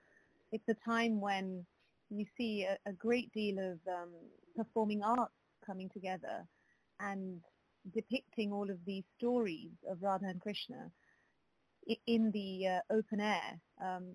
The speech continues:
through dancing, singing, music. It's, it's a really beautiful thing to, to witness. Um, and of course, within all of that is this deeper message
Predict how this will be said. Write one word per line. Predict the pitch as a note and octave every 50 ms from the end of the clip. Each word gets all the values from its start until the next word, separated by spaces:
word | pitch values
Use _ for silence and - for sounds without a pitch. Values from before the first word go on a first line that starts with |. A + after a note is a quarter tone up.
| G#3+ - -
through | - - G3+ G3 G3 F#3+ F3 G3+
dancing, | G3+ G3+ G3+ G3+ - - - F#3+ F#3 F#3 F#3 - _
singing, | A3 G3+ F#3+ F#3 F3+ F3+ F3+ F#3 G3
music. | G3+ G3 F3+ - F3 - - - - _ -
It's, | - - - _ _ -
it's | - - G3 - A3+
a | G#3+ G3+
really | G#3 A#3 A3 G3 G3+ F3+ - _
beautiful | G#3+ G#3+ G#3 - - - - F3+ F3+ -
thing | - F#3+ F#3+ F3 - _
to, | F3+ F3 E3+ - - _ _ _ _ -
to | F#3
witness. | F3 G3+ - - - - F3 E3+ - _ _ _ _ _ _ _ - - - - - _ _ _ _ _ _
Um, | F#3+ F#3+ F#3 F#3 F#3 F3+ F3 -
and | - G#3+ G#3+
of | G#3 -
course, | - - B3+ A#3+ A3+ G#3+ - - _ _ _ _ _ _ _ _ _ -
within | G3 A3+ A3+ G#3 A#3 A3+ A3+
all | A3 A3 A3 A3
of | G#3+ F#3 F3
that | G#3+ G#3+ G3+ F3+ E3+ - - -
is | G3 F#3+ - _
this | G3+ F#3+ F#3 - _ _ _ _ _ - - _ _ _ _ _ - E3+ -
deeper | A#3 A#3+ A3+ - - - G3 F#3+ F#3+ F#3+
message | G#3 A3 G#3 - _ F#3+ E3 - F#3 - - -